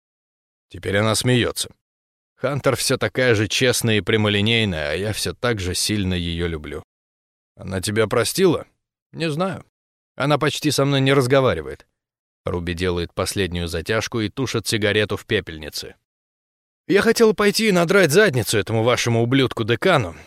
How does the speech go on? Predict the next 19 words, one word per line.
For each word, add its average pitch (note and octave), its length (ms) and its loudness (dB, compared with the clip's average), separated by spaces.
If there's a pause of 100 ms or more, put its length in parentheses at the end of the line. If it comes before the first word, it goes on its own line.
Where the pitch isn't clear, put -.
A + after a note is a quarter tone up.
(140)
но C3+ 240 -6
Хантер D#3+ 400 -2
мне B2+ 200 2
запретила. A#2 580 -2 (460)
Цитирую: D3+ 580 4 (440)
«Больше C#3+ 360 2
никогда C3+ 580 2
не E3+ 120 2
вмешивайся C#3 840 2
в A2 40 -2
мою A#2 300 0
жизнь, C#3 360 0
если A2 340 -2
хочешь A#2 440 -6
в G2 60 -6
ней G2 220 -2
остаться». - 480 -10 (1400)
Я F#2 140 -2
усмехаюсь. - 640 -8